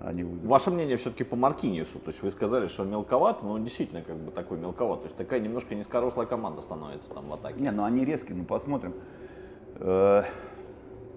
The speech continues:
Speaker 1: не, ну давай смотреть дальше, я, ну, пока, ну, что ты за тайм увидишь, тем более ему, ну, ему надо адаптироваться.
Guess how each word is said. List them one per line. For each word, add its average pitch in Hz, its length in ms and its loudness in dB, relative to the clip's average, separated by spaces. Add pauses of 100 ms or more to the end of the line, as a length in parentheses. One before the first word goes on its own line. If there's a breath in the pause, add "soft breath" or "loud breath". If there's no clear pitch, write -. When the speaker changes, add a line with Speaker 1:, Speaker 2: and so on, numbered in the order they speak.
(520)
Speaker 1:
не, 113 140 4
ну 95 120 0
давай 113 240 10
смотреть 95 380 0
дальше, 98 300 2
я, 90 160 -6
ну, - 160 -8
пока, 92 280 0
ну, 87 160 -8
что 98 120 -6
ты 95 100 -10
за 92 140 -6
тайм 90 240 -2
увидишь, 120 360 -10
тем 90 120 -10
более 90 240 0
ему, 90 120 0
ну, 90 160 -2
ему 90 120 -2
надо 92 220 0
адаптироваться. 85 680 -4